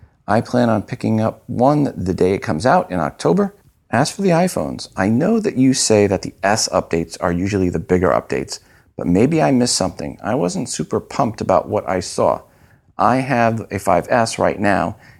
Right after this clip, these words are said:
and so I'm going to need to decide if I want to get the six S or wait until next fall.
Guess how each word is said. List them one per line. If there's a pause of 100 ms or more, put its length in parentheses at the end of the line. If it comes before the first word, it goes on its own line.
and
so
I'm
going
to
need
to
decide
if
I
want
to
get
the
six
S (340)
or
wait
until
next
fall.